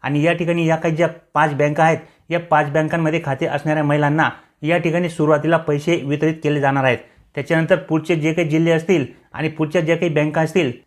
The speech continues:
त्यांच्यामध्ये देखील पैसे हे जमा होणार आहेत. तर आता सुरुवातीला या ठिकाणी कोणते नऊ जिल्हे आहेत आणि कोणत्या या पाच बँका आहेत याविषयी आपण सविस्तरपणे जाणून घेऊया. जर तुम्ही या नऊ जिल्ह्यांमधील असाल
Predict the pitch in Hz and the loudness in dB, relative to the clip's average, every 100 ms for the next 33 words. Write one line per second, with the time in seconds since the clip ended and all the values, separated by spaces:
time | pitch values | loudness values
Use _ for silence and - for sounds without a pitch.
0 | - 170 170 190 180 180 170 170 170 165 | -4 -4 2 2 2 0 0 0 0 -2
1 | 160 165 180 147 160 160 156 139 120 110 | 0 -2 -2 -2 0 0 2 2 0 -2
2 | - 196 185 202 196 - 202 190 180 180 | 0 0 2 0 2 2 4 2 2 0
3 | 185 180 175 170 165 175 180 151 170 165 | 0 -2 -2 -2 0 0 0 2 2 2
4 | 175 - 151 151 156 170 165 160 156 147 | 2 -2 -6 -4 -2 0 0 0 0 0
5 | 139 143 160 160 160 - _ 135 160 165 | -2 2 2 2 -2 -20 _ 0 0 0
6 | 165 170 170 160 151 151 165 151 156 139 | 2 0 0 -2 -2 -2 -2 0 0 0
7 | 147 151 135 127 - - - 139 185 190 | 0 2 2 0 -2 -12 -8 2 2 2
8 | 185 175 170 165 160 160 165 151 147 147 | 0 0 2 0 0 2 2 2 0 0
9 | 143 151 | 2 0